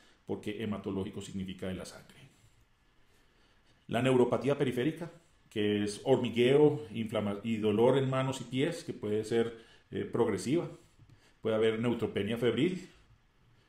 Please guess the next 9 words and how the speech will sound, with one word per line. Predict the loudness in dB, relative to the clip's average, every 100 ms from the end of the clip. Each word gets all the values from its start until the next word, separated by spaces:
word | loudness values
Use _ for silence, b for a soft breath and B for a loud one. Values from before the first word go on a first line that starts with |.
| _
que | 0 2
es | 2 0
una | -4 -4 -6 -14
disminución | -12 -10 -6 -6 -4 -2 -2
de | 0
las | 0
defensas | 0 0 -2 -4 -8
con | -8 -10 -10
fiebre. | -4 0 0 -4